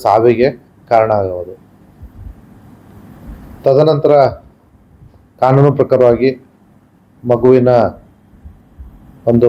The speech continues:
ಮರಣೋತ್ತರ ಪರೀಕ್ಷೆಯನ್ನ ನಡೆಸಿ ಮಗುವಿನ ಅಂತಿಮ ಸಂಸ್ಕಾರವನ್ನ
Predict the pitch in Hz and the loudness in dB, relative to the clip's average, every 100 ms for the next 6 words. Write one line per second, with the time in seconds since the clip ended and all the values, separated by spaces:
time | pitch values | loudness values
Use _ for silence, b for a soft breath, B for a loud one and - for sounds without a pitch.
0 | 110 120 131 131 127 120 120 117 120 113 | 0 0 0 2 0 0 -2 -4 -4 -4
1 | 127 - - _ - 113 110 - 131 - | -4 -6 -12 _ -12 -10 -6 -2 -2 -2
2 | - - - - _ _ - 120 117 120 | -10 -20 -20 -20 _ _ -6 -2 0 2
3 | 120 117 101 - _ _ - - 113 127 | 2 0 -2 -6 _ _ -20 -18 -14 -8
4 | 120 117 107 104 120 113 107 107 | -6 -4 -6 -2 0 2 0 0